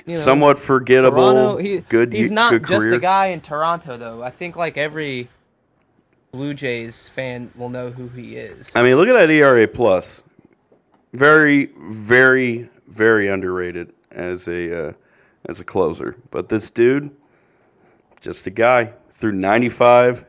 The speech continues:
Speaker 2: and he threw a fork ball. That was his fucking out pitch, Nick. He threw a fucking fork ball.
Speaker 1: Beautiful.
Speaker 2: Yeah, it was. Won two World Series,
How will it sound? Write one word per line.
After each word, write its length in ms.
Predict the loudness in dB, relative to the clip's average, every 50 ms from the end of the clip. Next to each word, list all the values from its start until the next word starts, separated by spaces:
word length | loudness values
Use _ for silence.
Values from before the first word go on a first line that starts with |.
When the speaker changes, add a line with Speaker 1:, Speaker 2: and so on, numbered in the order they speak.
| _
Speaker 2:
and 120 | -10 -8 -8
he 60 | -8
threw 240 | -4 0 2 2 2
a 20 |
fork 440 | 0 -2 0 2 2 2 2 0 -2
ball. 220 | 0 0 0 0
That 140 | 0 0 -2 -2
was 100 | -2 -8
his 140 | -8 -14 -4
fucking 380 | -2 -2 -2 -2 -6 -10 -12 -8
out 260 | -6 -4 -4 -4 -4
pitch, 300 | -6 -10 -10 -10 -10 -12
Nick. 180 | -14 -14 -12 -14
He 80 | -14 -14
threw 200 | -10 -8 -6 -6
a 40 | -8
fucking 480 | -6 -4 -4 -4 -4 -6 -12 -14 -14 -16
fork 440 | -18 _ -10 -8 -8 -8 -10 -12
ball. 400 | _ -12 -10 -8 -8 -10 -12 -14 _ _ _ _ _ _ _ _ _ _ _ _ _ _ _ _ _ _ _ _ _ _ _ _ _ _ _ _ _ _ _ _ _ _ _
Speaker 1:
Beautiful. 360 | -16 -16 -16 -16 _ -20 -20 -16 -12
Speaker 2:
Yeah, 200 | -12 -10 -10 -10
it 120 | -12 -8
was. 380 | -6 -6 -6 -6 -8 -10 -16 _ _ _ _ _ _ _ _ _ _ _ _ _ _ _ _ _ _
Won 240 | -4 -4 -4 -4 -2
two 180 | -4 -4 -2
World 300 | 2 2 2 2 2 0
Series, 580 | -4 -4 -2 0 0 0 -2 -4 -6 -10 -14